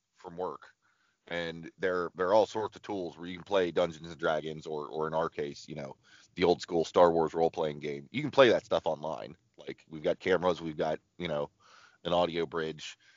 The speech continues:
we've got a thing I can share to the screen to show, you know, battle maps and whatnot. So I could still get that jam on, even though I can't go anywhere, you know.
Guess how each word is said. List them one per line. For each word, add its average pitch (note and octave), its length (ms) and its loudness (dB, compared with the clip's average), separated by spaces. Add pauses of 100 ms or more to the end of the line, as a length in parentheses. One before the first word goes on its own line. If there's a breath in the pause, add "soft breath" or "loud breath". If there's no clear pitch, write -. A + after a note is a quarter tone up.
(160 soft breath)
we've D2 100 -16
got D#2+ 140 -4
a - 40 -10
thing E2 180 -6
I D#2 80 -2
can E2 140 -14
share E2 320 -4
to D#2 60 -8
the D2 60 -12
screen D#2 360 -8
to D2+ 60 -8
show, D#2+ 260 0
you D#2 100 -4
know, D2 140 -4
battle D2+ 240 -2
maps D2 300 -6
and D2+ 80 -10
whatnot. C#2 420 -6 (400 loud breath)
So E2 380 8
I D3+ 160 12
could D#3+ 160 -6
still E3 220 2
get B2+ 240 -2
that C3+ 220 4
jam F#2 300 -4
on, E2 300 -6 (260)
even F2+ 360 -10
though E2 460 0
I D#2 60 -10
can't D#2+ 280 -12
go D2+ 180 -4
anywhere, C#2 440 -14 (640 soft breath)
you F2 100 -6
know. C#2 260 -4